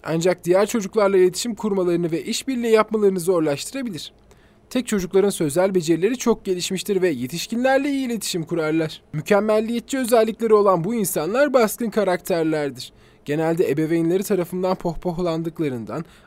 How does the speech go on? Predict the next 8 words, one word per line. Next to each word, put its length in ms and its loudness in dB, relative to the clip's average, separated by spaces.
ailenin 540 2
bütün 260 -6
ilgi 240 -6
ve 80 -2
sevgisine 460 -4
sahip 380 0
olmak 300 2
isterler. 560 -4